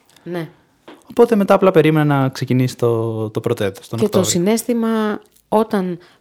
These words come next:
Speaker 1: πάτησες το πόδι σου στην νέα σχολή πια, με μία λέξη ήταν;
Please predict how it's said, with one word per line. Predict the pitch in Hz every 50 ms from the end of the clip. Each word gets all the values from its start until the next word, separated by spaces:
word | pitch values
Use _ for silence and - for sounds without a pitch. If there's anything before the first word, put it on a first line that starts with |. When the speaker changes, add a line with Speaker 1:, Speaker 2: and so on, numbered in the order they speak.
| _
Speaker 1:
πάτησες | - 208 214 208 208 - - 180 -
το | - 165
πόδι | - - 202 208 190 190
σου | 180 - - 170
στην | 175 - - - 185 175 180 - - _ _ _ _ _ -
νέα | - 175 185 170 151 135
σχολή | 120 - - - 127 123 131 131
πια, | - - - 226 233 262 311 - _ _ _ _ _ _ _ _ _ _ _
με | - 175 175
μία | 190 214 220 208 180
λέξη | 175 185 202 214 208 - - 185
ήταν; | 170 190 202 - - - 277 285 311